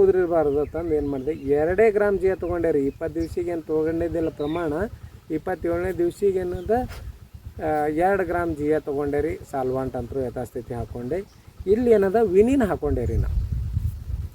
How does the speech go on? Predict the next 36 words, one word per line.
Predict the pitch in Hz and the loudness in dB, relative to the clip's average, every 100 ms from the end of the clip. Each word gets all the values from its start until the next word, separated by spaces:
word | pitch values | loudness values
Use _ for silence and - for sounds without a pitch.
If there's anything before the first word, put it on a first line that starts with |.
| - 151 | -4 2
ನೂರು | 190 175 | 4 4
ಲೀಟರ್ | 170 175 | 2 2
ನೀರಿಗೆ | 175 160 175 170 | 2 2 2 2
ಏನದ | 156 160 180 156 | 0 0 0 0
ಮುನ್ನೂರು | 139 147 156 170 190 190 185 185 160 | 0 0 0 0 2 2 2 2 2
ಎಮ್ | 147 147 | 2 2
ಎಲ್ | 180 190 | 2 2
ವಿನಿನ್ | 175 139 147 160 | 4 4 4 0
ಹಾಕ್ಕೊಂಡು | 143 135 147 143 143 185 - - - - - | 0 -2 -4 -2 2 0 0 -14 -14 -14 -10
ಒಂದು | 147 135 | -4 0
ಹತ್ತು | 131 - - 143 | 0 -2 -10 -4
ನಿಮಿಷ, | 143 135 160 139 131 | -2 -2 -2 -2 0
ಇದಕ್ಕೆ | 143 143 147 | 0 0 -4
ಮಾತ್ರ | 143 - 147 135 | -6 -2 0 0
ಅರ್ಧ | 131 143 131 | 0 -2 0
ತಾಸು | 143 147 - | -2 -2 -4
ಕ-, | 151 - - | -8 -6 -4
ಟೈಮ್ | 135 147 | -2 -2
ಕೊಡ್ಬೇಕ್ರಿ. | 139 131 135 127 127 | -2 -2 0 0 0
ಜಿ | 131 127 139 | 0 2 4
ಎ | 165 | 4
ಔಷಧ | 160 156 180 165 - | 4 2 0 -4 -4
ಕಲಿಸ್ಕೊಳ್ಳೋಕೆ | 156 156 151 151 156 - 160 | -4 -4 0 0 0 0 -2
ಅರ್ಧ | 139 131 139 | -2 -4 -6
ತಾಸು. | 139 143 135 - - - - - - - | -4 -4 -4 -4 -4 0 2 2 -2 -2
ಬಡ | 135 | 0
ಬಡ | 160 170 165 151 | 4 6 6 6
ಹಾಕತ್ತಂದು | 165 - 147 165 156 | 6 6 4 2 2
ಎಲ್ಲ | 135 139 156 | 4 4 4
ಹಾಕಿ | 139 151 143 | 2 2 2
ಹೋಗ್ಬಿಟ್ರೆ | 151 143 139 156 | 2 2 0 -2
ನಮ್ಗೆ | 147 139 135 | 0 2 2
ಯಾವ | 131 143 139 139 | 0 2 6 8
ಕೆಲಸ | 139 131 | 8 6
ಮಾಡಲ್ಲ, | 139 135 131 123 | -4 -4 -4 -2
ಎಲ್ಲ | 135 | 0